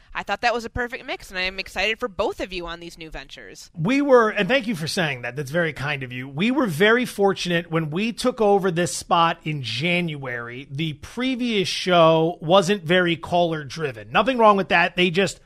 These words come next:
Speaker 2: preferred to go against, they preferred to just focus more on the conversations, focus more on the guests, things of that nature. Everybody does shows differently. We had decided we wanted to get the callers a little bit more involved. Amber was very big with that, especially with caller roulette in the final segments.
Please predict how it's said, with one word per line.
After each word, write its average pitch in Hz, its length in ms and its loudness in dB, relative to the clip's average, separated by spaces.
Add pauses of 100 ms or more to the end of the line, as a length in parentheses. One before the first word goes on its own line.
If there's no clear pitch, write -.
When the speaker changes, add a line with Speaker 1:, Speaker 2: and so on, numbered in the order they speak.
(140)
Speaker 2:
preferred 202 400 2
to 185 80 -2
go 185 180 4
against, 170 400 -2 (220)
they 240 100 6
preferred 247 520 4
to 220 80 0
just 180 220 -2 (200)
focus 214 340 2
more 196 200 4
on 156 280 -2
the 139 80 -10
conversations, 226 880 -2 (220)
focus 175 340 0
more 175 340 2
on 151 260 -2
the 135 60 -6
guests, 202 300 2
things 190 220 -2
of 165 60 -8
that 156 180 -2
nature. 120 340 -10 (260)
Everybody 208 420 4
does 185 160 2
shows 170 240 -4
differently. 127 460 -10 (280)
We 226 200 4
had 277 100 4
decided 220 500 4
we 220 100 2
wanted 220 260 0
to 175 40 -8
get 202 140 0
the 175 80 -10
callers 190 400 2
a 175 60 -2
little 185 200 2
bit 180 160 0
more 170 220 2
involved. 170 540 4
Amber 190 240 4
was 170 180 -2
very 165 280 2
big 202 240 2
with 196 160 0
that, 185 220 6
especially 175 440 -2
with 151 120 -6
caller 175 260 -2
roulette 156 340 -2
in 160 80 -14
the 143 80 -8
final 147 260 -4
segments. 175 560 -4